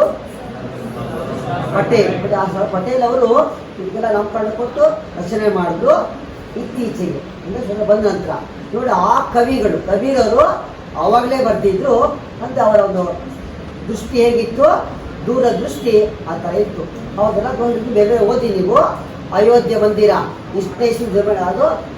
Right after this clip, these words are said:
ಆ, ನಿರ್ಮಾಣ ಆಗುತ್ತೆ ಅಂತೇಳಿ ಅದು ಬರ್ದಿದ್ರು. ಅದು ಕೂಡ ನಿಜ ಆಗಿದೆ. ಎಲ್ಲ ಹೀಗೆ ನಾವು ಈ ಥರ ಏನ್ ಮಾಡ್ಬೇಕು, ಪದ್ಯ ಬರಿಬೇಕೇ ಹೊರತು ನಾವು ಆ ಕಾಲಕ್ಕೆ ಬರೀಕ್ ಹೋಗ್ಬಾರ್ದು. ನಾವು ಅದು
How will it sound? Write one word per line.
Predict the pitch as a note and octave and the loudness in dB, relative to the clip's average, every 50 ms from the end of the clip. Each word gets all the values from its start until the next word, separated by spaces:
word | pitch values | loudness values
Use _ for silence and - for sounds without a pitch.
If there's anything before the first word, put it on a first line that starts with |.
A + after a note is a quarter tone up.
| - - - F3+ | -12 -10 -6 -4
ಆ, | F3+ F3+ F3 E3+ | -4 -2 -2 -2
ನಿರ್ಮಾಣ | E3+ F3 G3 A3 A3+ A#3 | -2 -2 -2 0 0 2
ಆಗುತ್ತೆ | A3 G#3 G3+ G3+ G3+ G3 G3+ G3+ | 2 2 2 2 2 2 0 0
ಅಂತೇಳಿ | G3 - - - - | 0 0 -2 0 0
ಅದು | - F#3 - C#4 C4+ | 0 2 2 2 4
ಬರ್ದಿದ್ರು. | A#3+ G3+ F3+ F3 F3 D#3 C#3+ - | 4 2 2 0 -2 -4 -4 -6
ಅದು | - C3+ | -6 -6
ಕೂಡ | - C4+ C4+ | -6 -4 -2
ನಿಜ | A3+ G3+ F#3+ F#3+ G3 | -2 0 0 2 0
ಆಗಿದೆ. | F#3 E3 D#3+ D#3+ D3 C#3+ | 0 0 -2 -4 -4 -4
ಎಲ್ಲ | E3+ G3+ A3 A3+ A3+ A3+ - - - - - | -4 -4 -4 -4 -6 -6 -8 -10 -12 -12 -10
ಹೀಗೆ | A#3+ C4+ C4 G#3+ F#3+ G#3 - - - - - - - - - - - - - | -6 -4 -2 0 0 -2 -2 -6 -10 -12 -14 -14 -14 -14 -14 -14 -14 -10 -6
ನಾವು | G3+ A3+ C4+ C#4 A#3+ A3+ | -4 -2 0 2 2 2
ಈ | A#3+ | 2
ಥರ | - C4+ B3 G#3 G#3+ A#3+ - - - - - G#3 | 2 0 2 4 4 2 2 0 -2 -6 -8 -6
ಏನ್ | G#3+ A3 | -2 -2
ಮಾಡ್ಬೇಕು, | A3 G#3+ G3+ G3+ G3+ G3 - - D4+ F4 F#4 - - - - - - | 0 0 0 0 -2 0 2 4 4 4 4 2 -2 -8 -10 -10 -6
ಪದ್ಯ | F#3+ F#3+ F3+ A3 B3 | -6 -4 -2 0 0
ಬರಿಬೇಕೇ | A#3+ A3 G#3 G3+ - F3+ F3 F3 F3 E3+ F3+ | 2 2 2 2 2 2 2 0 0 0 0
ಹೊರತು | C4 C#4 - - A3 A3 C4 D4+ D#4 - - - - - - - - F3+ | 0 -2 -2 -2 -2 0 0 0 0 -2 -6 -12 -16 -16 -16 -14 -8 -6
ನಾವು | F#3 G3 A3+ C4+ | -2 0 2 2
ಆ | D#4 - - - F#3 G3+ | 2 2 0 0 -2 -4
ಕಾಲಕ್ಕೆ | A3+ - - - - A#3 B3 - G3+ | -4 -4 -2 -2 -2 -2 -2 -2 -2
ಬರೀಕ್ | G3+ G#3 G#3+ G3+ | -2 -2 0 0
ಹೋಗ್ಬಾರ್ದು. | G3 F#3+ F#3 F3+ F3+ E3+ D#3+ D#3 C#3 - - - - - - - - - E3+ | 0 0 2 0 0 0 0 -2 -4 -8 -8 -10 -12 -12 -12 -14 -14 -12 -12
ನಾವು | E3+ F3 - B3 D#4 - - - - - - - - - - - - F3 | -10 -6 -2 0 0 0 0 -2 -8 -10 -14 -16 -16 -16 -14 -12 -8 -8
ಅದು | F#3 F#3+ C4 D4 F#4+ G#4+ F#4 B3 A#3+ | -6 -4 -4 -4 -4 -4 -4 -4 -6